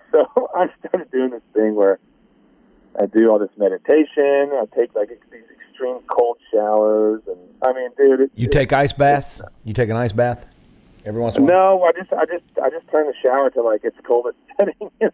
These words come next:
Speaker 1: I get in there and I just yell 'cause it
Speaker 2: Yeah.
Speaker 1: sucks.
Speaker 2: Yeah. I love it.
Speaker 1: But, yeah, dude. Anyway, I don't know how we got on that topic.
Speaker 2: I, I like it. It's all right. Our listeners love it. They're,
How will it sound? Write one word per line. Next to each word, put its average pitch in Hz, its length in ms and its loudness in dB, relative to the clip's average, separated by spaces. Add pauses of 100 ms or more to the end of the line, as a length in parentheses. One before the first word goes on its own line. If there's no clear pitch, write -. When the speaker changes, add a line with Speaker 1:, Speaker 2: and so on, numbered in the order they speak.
Speaker 1:
I 202 80 0 (120)
get 180 140 -10
in 135 140 -8
there 123 240 0
and 113 100 -4
I 117 60 -4
just - 180 -16 (100)
yell 123 460 0
'cause - 160 -8
it 95 80 -8
Speaker 2:
Yeah. 104 200 0
Speaker 1:
sucks. - 260 -4 (200)
Speaker 2:
Yeah. 95 300 0 (560)
I 87 80 -2
love 104 220 4
it. 113 40 4 (220)
Speaker 1:
But, 127 100 -14
yeah, 123 220 2
dude. 107 340 -10
Anyway, 147 260 2
I 123 40 4
don't 147 160 0
know 135 120 -2
how 131 120 0
we 117 80 -4
got 110 220 -2
on 104 100 -8
that 98 220 -10
topic. 82 360 -8
Speaker 2:
I, 95 120 0
I 139 180 0
like 139 240 0
it. 123 40 2
It's 120 140 0
all 127 140 2
right. 113 200 2
Our 104 140 0
listeners 113 420 0
love 104 220 2
it. 73 120 -4
They're, 98 180 0